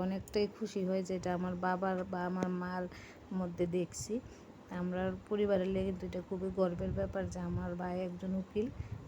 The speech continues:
আর এদিকে দেখো আমি আবার, উম, মানে দোকান থেকে বাবারে ডাবের জল খাওয়াইয়া তারপর আয়া পড়ছি। তো বাবু এখন বাড়িতে আয়া পড়বো। তো তারপর দেখো স্নান টান সেরে তো সন্ধ্যার সময় আইছি ঠাকুর ঘরে। আমি এবার আয়া সেরে কইলাম না আমার শরীরটা বেশি একটা ভালো না,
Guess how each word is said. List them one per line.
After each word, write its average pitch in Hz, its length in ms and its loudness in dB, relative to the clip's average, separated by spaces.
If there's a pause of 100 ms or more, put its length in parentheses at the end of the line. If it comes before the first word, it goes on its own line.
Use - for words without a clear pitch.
আর 185 160 -4
এদিকে 196 300 2
দেখো 196 240 0
আমি 185 300 4
আবার, 196 280 6 (160)
উম, 196 260 -6
মানে 190 220 0
দোকান 208 280 0
থেকে 185 200 -2
বাবারে 180 400 2
ডাবের 185 340 2
জল 190 200 0
খাওয়াইয়া 185 420 0
তারপর 175 340 -2
আয়া 180 220 2
পড়ছি। 185 320 -6
তো 214 140 -2
বাবু 175 280 4 (100)
এখন 180 280 -4
বাড়িতে 190 300 0
আয়া 180 140 0
পড়বো। 185 240 -4 (1200)
তো - 140 -2
তারপর 202 300 4
দেখো 190 320 2
স্নান 196 300 0
টান 190 180 0
সেরে 196 260 4
তো 185 120 -2
সন্ধ্যার 220 440 6
সময় 208 300 2
আইছি 185 240 -2
ঠাকুর 214 360 4
ঘরে। 185 220 4
আমি 180 240 2
এবার 202 200 4
আয়া 190 200 4
সেরে 202 240 0
কইলাম 185 340 -2
না 202 100 2
আমার 185 180 0
শরীরটা 190 380 0
বেশি 180 220 0
একটা 202 200 2
ভালো 180 260 4
না, 196 100 0